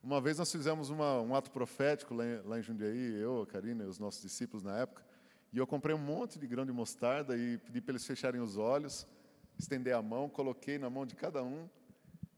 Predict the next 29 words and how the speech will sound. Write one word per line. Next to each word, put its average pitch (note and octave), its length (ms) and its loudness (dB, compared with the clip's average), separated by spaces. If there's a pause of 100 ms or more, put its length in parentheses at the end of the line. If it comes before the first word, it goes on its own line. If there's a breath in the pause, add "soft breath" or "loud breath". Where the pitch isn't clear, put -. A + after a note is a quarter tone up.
(120)
e A#2 140 -4
eles C3+ 200 -2
olharam C3+ 460 2
assim D3 240 -4
e - 20 -6
falaram, F#3 160 -10
"O - 20 -14
que A#3+ 120 -4
é A#3+ 60 -2
isso?" C#3 440 -2 (520 soft breath)
Eu G#2+ 80 -10
falei C#3 120 -2
assim, C3 180 -2
"É C3 40 2
o B2 60 2
tamanho C3+ 460 -2
da F#3 80 0
fé D#3+ 180 0
que D#3+ 100 -4
a - 20 2
gente C3 180 -6
precisa C#3 500 -4
pra D3 160 0
nascer D3 300 -2
uma D3 140 -4
igreja B2 300 -2
gigantesca B2+ 640 2
nessa G#2 200 0
cidade." F2 480 -4